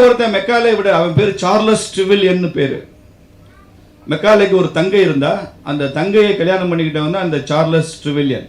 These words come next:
அவன் ஐ சி எஸ் ஆபீசர், இப்போ ஐ ஏ எஸ்ன்னு சொல்லுவோம், அப்போ ஐ சி எஸ்.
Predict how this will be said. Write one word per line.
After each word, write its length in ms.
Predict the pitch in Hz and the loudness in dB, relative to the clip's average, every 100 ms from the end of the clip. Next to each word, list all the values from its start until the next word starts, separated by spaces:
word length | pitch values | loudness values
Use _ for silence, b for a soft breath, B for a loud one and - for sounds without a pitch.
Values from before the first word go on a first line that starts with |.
| - | -12
அவன் 180 | 127 135 | -8 -2
ஐ 120 | 156 190 | -2 -2
சி 100 | 190 170 | 0 0
எஸ் 100 | 151 | -2
ஆபீசர், 340 | 143 139 123 123 | -4 -4 -4 -6
இப்போ 120 | 147 143 | -4 -2
ஐ 100 | 165 | 0
ஏ 80 | 175 | -2
எஸ்ன்னு 240 | 165 160 143 | -2 -4 -4
சொல்லுவோம், 280 | 135 175 214 | -4 -6 -6
அப்போ 160 | - 147 | -4 -4
ஐ 100 | 147 147 | -6 -8
சி 80 | 123 | -10
எஸ். 160 | - | -12